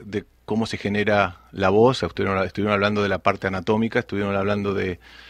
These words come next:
de la postura, estuvieron hablando de, de, de cómo se mueve un cantante en el escenario y un montón de cosas que han dicho,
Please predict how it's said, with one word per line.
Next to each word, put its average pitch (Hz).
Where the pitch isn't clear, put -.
de 101
la 92
postura, 117
estuvieron 95
hablando 98
de, 92
de, 92
de 92
cómo 107
se 107
mueve 107
un 107
cantante 104
en 101
el 101
escenario 110
y 101
un 107
montón 110
de 113
cosas 113
que 110
han 104
dicho, 110